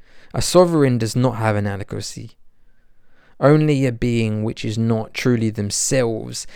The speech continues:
is inadequate because they don't really know what the hell's going on from one moment to another, because they have no foundation. There is no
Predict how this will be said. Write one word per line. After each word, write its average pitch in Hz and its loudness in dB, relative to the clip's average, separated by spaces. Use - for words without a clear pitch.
is 117 -4
inadequate 113 -2
because 110 -4
they 117 2
don't 127 0
really 113 -2
know 113 2
what 113 -6
the 110 -4
hell's 110 -2
going 110 0
on 107 0
from 110 -6
one 110 0
moment 107 -4
to - -6
another, 107 -4
because 110 0
they 110 2
have 104 -2
no 107 0
foundation. 104 -2
There 110 2
is 110 0
no 107 -2